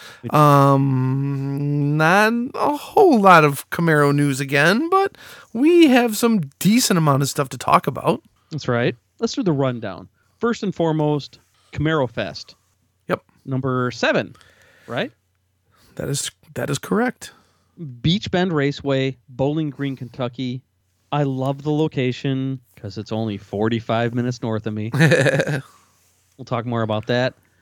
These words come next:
Speaker 1: Uh, Hennessy Performance, uh, has done it again with some outlandish stuff. It's pretty much unbelievable. Motor Trend tested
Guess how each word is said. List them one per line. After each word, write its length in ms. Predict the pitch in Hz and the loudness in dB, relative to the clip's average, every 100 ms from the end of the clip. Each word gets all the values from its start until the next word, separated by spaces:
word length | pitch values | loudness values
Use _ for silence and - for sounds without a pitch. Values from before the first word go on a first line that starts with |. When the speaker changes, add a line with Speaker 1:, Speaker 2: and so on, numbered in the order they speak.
| _ _ _ _ | _ _ _ _
Speaker 1:
Uh, 260 | 147 139 139 | -4 -2 -2
Hennessy 600 | 156 233 226 - 214 208 | -2 -2 -4 -4 -4 -4
Performance, 720 | - 170 180 180 185 180 - | -6 -6 -4 -4 -4 -8 -16
uh, 440 | - 131 127 123 - | -8 -4 -2 -4 -6
has 240 | 135 123 117 | -6 -6 -6
done 300 | - 143 147 | -4 -2 0
it 80 | 127 | -2
again 680 | 123 170 165 165 170 156 - - | -2 0 2 0 -2 -6 -12 -10
with 160 | 127 | -8
some 160 | - 113 | -6 -6
outlandish 600 | 120 - 131 131 127 - | -4 -4 -4 -4 -4 -6
stuff. 480 | - 139 139 - - - | -4 -4 -4 -10 -18 -10
It's 340 | 107 101 - | -8 -8 -12
pretty 220 | - 196 | -8 -4
much 180 | 202 165 | -4 -4
unbelievable. 560 | 131 127 117 107 110 113 _ _ _ _ | -4 -4 -4 -6 -6 -8 _ _ _ _
Motor 260 | 165 208 175 | -2 0 0
Trend 560 | - 120 104 90 60 _ _ _ _ _ _ _ | -2 -4 -4 -10 -16 _ _ _ _ _ _ _
tested 540 | - 143 - 135 127 | -8 -6 -4 -4 -4